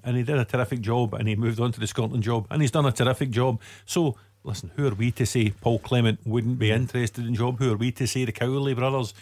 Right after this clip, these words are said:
Danny and Nicky, w-, wouldn't be interested in the job? We don't know. Um, I think Kilmarnock need to get somebody in soon. Um, James Fowler, the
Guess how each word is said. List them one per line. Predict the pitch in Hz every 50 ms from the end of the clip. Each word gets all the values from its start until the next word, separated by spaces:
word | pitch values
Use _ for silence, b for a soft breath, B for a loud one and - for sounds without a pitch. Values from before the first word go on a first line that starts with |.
| B B B
Danny | 135 123 120 127 123
and | 120 113
Nicky, | 120 131 - - 131 120
w-, | 117 131 -
wouldn't | 151 117 127 131 120 131 131
be | - 120 113 120
interested | 127 123 110 - 131 127 113 - 135 110
in | 107 113
the | 117 117
job? | 101 120 123 131 139 135 B B B B B B B B
We | - 156 156
don't | 131 165 165 175 175 -
know. | 139 127 135 147 143 113 b b b b b b _ -
Um, | 135 131 131 135 135 131 131 127 127 123 - - -
I | 107
think | - - 170 175 170
Kilmarnock | - 165 147 147 147 147 147 -
need | 139 131 127 -
to | 139
get | 117 117 120
somebody | - 143 135 131 127 120 120 123
in | 123 120 113 104 92 -
soon. | - - - - 139 147 160 165 147 - - - -
Um, | 123 120 117 117 117 113
James | - 139 139 143 123
Fowler, | - - 123 117 127 127 123 113
the | 107 117 107 101